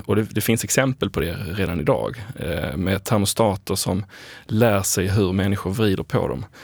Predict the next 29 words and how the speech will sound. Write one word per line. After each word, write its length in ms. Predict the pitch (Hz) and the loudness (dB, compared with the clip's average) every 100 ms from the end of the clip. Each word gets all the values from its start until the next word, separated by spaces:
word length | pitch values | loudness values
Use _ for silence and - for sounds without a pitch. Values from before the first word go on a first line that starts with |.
| - - - | -20 -12 -4
och 100 | 98 | 0
sen 360 | 101 95 104 - | 0 0 -4 -2
slutar 340 | - 107 107 | 2 2 0
det 60 | 95 | -4
med 160 | 90 | -4
att 360 | - _ - - - | -6 _ -10 -10 -14
människor 460 | - 101 95 - | -4 0 0 0
behöver 280 | 110 113 - | 0 0 0
inte 140 | 139 | -2
vrida 180 | - - | -2 -4
på 120 | - | -6
dem 100 | - | -8
längre 220 | - - 110 - | -8 -8 -10 -6
för 120 | 95 | -6
att 80 | 98 | -2
den 340 | 92 101 98 - | -2 -2 -8 -12
reglerar 400 | - 107 92 104 | -8 -4 -4 -4
sig 140 | - - | -4 -2
själv. 320 | - - - - _ _ - - - - - - | -2 -4 -12 -18 _ _ -20 -20 -20 -20 -16 -4
Eh, 380 | 104 95 90 92 92 104 | -2 0 0 -2 -4 -4
det 80 | 107 | -4
finns 200 | 127 117 | 0 0
såna 160 | 113 - | 0 -2
produkter 360 | - - - | -4 -4 -4
i 20 | |
U 20 | 95 | -4
S 120 | - | -2
A 200 | 62 - | -4 -6
som 300 | - - 95 | -10 -8 -8